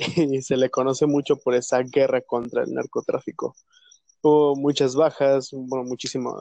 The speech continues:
muchísima muerte ese sexenio, y, hombre, se creería que fuera una cortina de humo,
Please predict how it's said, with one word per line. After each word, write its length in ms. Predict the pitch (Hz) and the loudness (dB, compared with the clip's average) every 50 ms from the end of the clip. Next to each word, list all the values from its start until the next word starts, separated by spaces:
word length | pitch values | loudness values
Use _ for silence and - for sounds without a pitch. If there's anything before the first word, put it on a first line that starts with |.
| - _ - | -14 _ -12
muchísima 400 | 139 131 - - - 160 131 117 | -10 -8 -8 -4 -2 0 0 0
muerte 540 | 120 123 131 139 143 147 - - 123 123 | -2 0 0 0 0 0 -2 -4 -4 -4
ese 320 | 123 - - 131 120 117 117 | -4 -4 -4 -4 -4 -4 -6
sexenio, 640 | - - 117 - - - 143 143 143 139 135 131 - _ _ _ _ _ _ _ _ _ _ _ - | -10 -14 -14 -8 -2 0 0 0 2 0 -2 -4 -6 _ _ _ _ _ _ _ _ _ _ _ -4
y, 680 | 120 117 113 117 117 117 113 113 117 113 113 113 120 - _ _ _ _ _ _ _ _ _ _ _ _ _ _ _ _ _ _ _ _ _ _ _ _ _ _ _ _ _ _ _ | -2 0 0 2 2 2 2 2 2 2 2 0 -2 -4 _ _ _ _ _ _ _ _ _ _ _ _ _ _ _ _ _ _ _ _ _ _ _ _ _ _ _ _ _ _ _
hombre, 280 | - 147 147 139 131 117 - 143 | -2 0 2 2 2 0 -2 -6
se 260 | - - - 143 135 | -6 -2 0 0 0
creería 380 | - - 139 135 143 139 156 165 | 2 0 0 2 4 4 4 4
que 140 | 156 175 156 | 4 2 0
fuera 200 | - - 160 160 | 2 2 4 4
una 160 | 165 160 143 | 4 2 0
cortina 460 | - - 131 117 - - 143 147 156 147 | 0 -2 -4 -4 -2 0 2 2 4 4
de 120 | 131 131 | 6 6
humo, 280 | 135 143 156 156 151 | 6 4 4 2 0